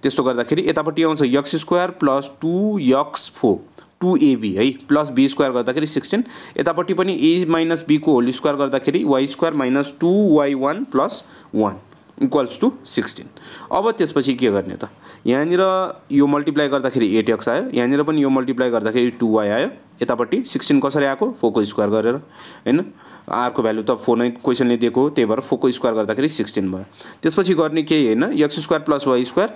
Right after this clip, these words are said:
यहाँनिर एट एक्स माइनस टू वाईलाई यतापट्टि सँगै राखिदिने, बाँकी हुन्छ यहाँ सिक्सटिन, यहाँनिर वान,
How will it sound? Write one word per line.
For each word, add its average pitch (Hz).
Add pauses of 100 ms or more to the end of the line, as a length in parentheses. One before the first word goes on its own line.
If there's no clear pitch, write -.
(300)
यहाँनिर 127
एट 147
एक्स 160
माइनस 135
टू 131
वाईलाई 117 (260)
यतापट्टि 107
सँगै 113
राखिदिने, 120 (400)
बाँकी 151
हुन्छ 170
यहाँ 147
सिक्सटिन, 175 (320)
यहाँनिर 113
वान, 95